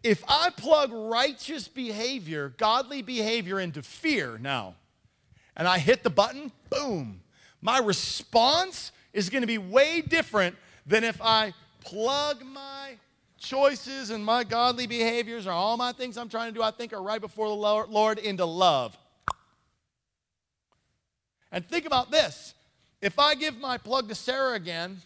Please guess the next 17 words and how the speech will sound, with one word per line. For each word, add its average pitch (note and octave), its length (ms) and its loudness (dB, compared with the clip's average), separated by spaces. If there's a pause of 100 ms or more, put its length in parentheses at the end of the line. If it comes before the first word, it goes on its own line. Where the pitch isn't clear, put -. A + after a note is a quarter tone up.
I D#3 80 -8
need D3+ 160 -10
you D3 80 -10
one C#3+ 160 -10
more C#3 120 -12
time. C#3 320 -8 (460)
Sorry. B2 360 -8 (580)
If F3 140 -6
I D4 140 4
give D#4 120 -4
it - 120 -6
to A#3 100 -6
Sarah A#3 560 0 (800)
and G#3+ 280 2 (680)
I'm A3+ 360 2 (120)
also C4+ 520 4
afraid, A#3+ 720 4